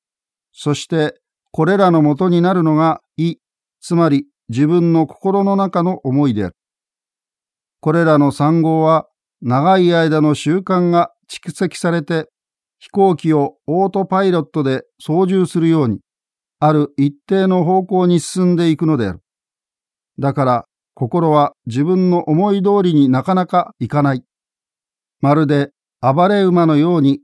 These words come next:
感じることもある。これがまた自分が何かに支配されているという印象を持つ原因ともなるのだ。しかし、言葉の力によって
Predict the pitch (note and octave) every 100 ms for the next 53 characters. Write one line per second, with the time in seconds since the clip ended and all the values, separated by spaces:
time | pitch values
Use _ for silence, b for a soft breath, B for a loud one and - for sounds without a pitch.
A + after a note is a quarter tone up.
0 | _ C#3+ D#3+ E3+ D#3 D3+ C#3+ C#3 D3+ C#3+
1 | D3 C3 F#2 - _ _ _ _ _ _
2 | _ _ - C#3+ D#3 D#3 D3+ D#3 D3+ -
3 | _ - A#2 C3+ F#3 F#3 F3 F3 - -
4 | D#3 G3+ E3 D#3+ D#3 C#3+ - F3 E3+ C#3+
5 | D3+ D#3 D#3 D#3+ D#3 D3+ D#3 D3 C#3+ -
6 | C3 E3+ F3+ - D#3+ D3+ C#3+ D3 - A2
7 | - A2+ D#3 F3+ F3 E3+ D#3 B2+ C3+ A#2+
8 | G2 F2 _ _ _ _ _ _ _ _
9 | _ _ _ _ _ _ - D3+ C#3+ -
10 | - _ _ - C3+ F#3+ F#3+ F#3+ F3 -
11 | G3 G3 F#3+ E3+ D#3+ _ F3+ F3